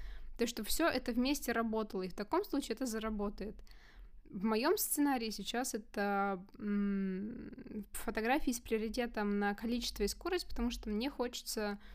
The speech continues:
а, наработать какую-то базу, от которой я буду отталкиваться. То есть мне щас хочется посмотреть, что вообще можно снять, а, исходя из того, чт-, объёма времени, который у меня есть, исходя из тех возможностей, которые мне доступны,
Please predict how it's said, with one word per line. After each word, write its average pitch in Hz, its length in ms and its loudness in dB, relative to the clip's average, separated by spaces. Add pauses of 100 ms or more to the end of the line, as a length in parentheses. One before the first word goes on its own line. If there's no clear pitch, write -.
(420)
а, 202 420 0
наработать 226 520 4
какую-то 233 400 0
базу, 294 320 6
от 233 100 0
которой 277 280 0
я 262 80 4
буду 233 240 2
отталкиваться. 214 800 6
То 208 120 0
есть - 160 -2
мне 277 120 2
щас - 140 -4
хочется 240 480 -2
посмотреть, 226 480 0
что - 240 0
вообще 220 260 4
можно 220 320 0
снять, 302 540 -6 (360)
а, 220 220 -8 (220)
исходя 233 480 2
из 240 120 4
того, 262 240 2
чт-, - 140 -4 (480)
объёма 226 460 4
времени, 311 400 4
который 262 320 -2
у - 40 0
меня 233 200 2
есть, 233 180 -2
исходя 208 380 -2
из 214 100 -2
тех - 220 -12
возможностей, 254 500 0
которые 240 260 -4
мне 233 120 0
доступны, 220 640 -2